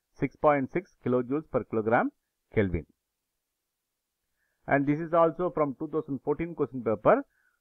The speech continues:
Two identical metal blocks L and M of specific heat point four kilojoules per kilogram Kelvin,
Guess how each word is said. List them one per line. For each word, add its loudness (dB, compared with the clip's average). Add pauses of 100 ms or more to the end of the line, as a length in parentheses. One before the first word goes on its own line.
(120)
Two 2
identical 2
metal 0
blocks 2 (340)
L 4
and -2
M -2 (240)
of -2
specific -6
heat -6 (260)
point -4
four 2 (100)
kilojoules -4 (100)
per -6
kilogram -4
Kelvin, -4